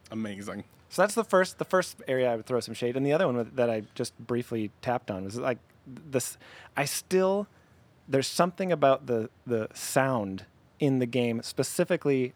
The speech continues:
Speaker 2: about the weapons.
Speaker 1: Do you play it with headphones?
Speaker 2: I do. Yeah, I play it with headphones. Um,
Speaker 1: See, I don't play with headphones. I play with surround sound, and it sounds great.
Speaker 2: Yeah, I don't have a surround sound system. I
Speaker 1: I
Speaker 2: only
Speaker 1: mean, if
Speaker 2: have
Speaker 1: they're doing flanking and you,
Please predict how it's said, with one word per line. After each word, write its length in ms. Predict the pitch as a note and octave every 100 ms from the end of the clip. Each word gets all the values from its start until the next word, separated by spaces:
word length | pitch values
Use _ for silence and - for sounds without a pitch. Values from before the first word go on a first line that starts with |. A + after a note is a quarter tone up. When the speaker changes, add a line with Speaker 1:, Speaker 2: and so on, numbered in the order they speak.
| -
Speaker 2:
about 260 | B2+ B2 -
the 80 | A2
weapons. 640 | A2+ - D#2+ E2+ - - _ -
Speaker 1:
Do 100 | E3
you 80 |
play 200 | E3+ F#3
it 80 | F3
with 100 | D#3+
headphones? 600 | B2+ B2+ C#3+ D#3+ F3 - - -
Speaker 2:
I 100 | D#3
do. 420 | C#3 D#3 C#3+ D#2 -
Yeah, 180 | D3+ G#2
I 80 | G#2+
play 160 | D3
it 40 | D3+
with 120 | C#3+
headphones. 600 | C3 C3+ C3 C#3+ - - -
Um, 520 | A#2+ A#2 A2+ A2+ A#2 - _ - - -
Speaker 1:
See, 160 | - E3+
I 160 | D#3+ F#3
don't 140 | F3+
play 140 | E3
with 140 | D#3 C3+
headphones. 380 | C#3+ - A#2+ A2+
I 80 |
play 160 | B2 D3
with 140 | C3+
surround 340 | - A2 A2+ A2
sound, 260 | G2+ F#2+
and 120 | G2 G#2
it 100 | -
sounds 400 | B2 A2 - - -
great. 300 | - G2 F#2 - -
Speaker 2:
Yeah, 180 | B2 A#2
I 80 | B2+
don't 240 | C#3 D3+
have 160 | C3+ B2+
a 60 |
surround 320 | A#2+ A#2+ A#2 A2+
sound 220 | A2+ A2
system. 300 | B2 - G#2+
I 80 | A2
Speaker 1:
I 0 |
Speaker 2:
only 180 | D#3+
Speaker 1:
mean, 80 | F3+
if 80 | -
Speaker 2:
have 120 | A2+
Speaker 1:
they're 180 | G#3+ A3+
doing 240 | G3+ F#3
flanking 500 | - C3 C3+ E3+ F3+
and 160 | C3+ A#2
you, 180 | C3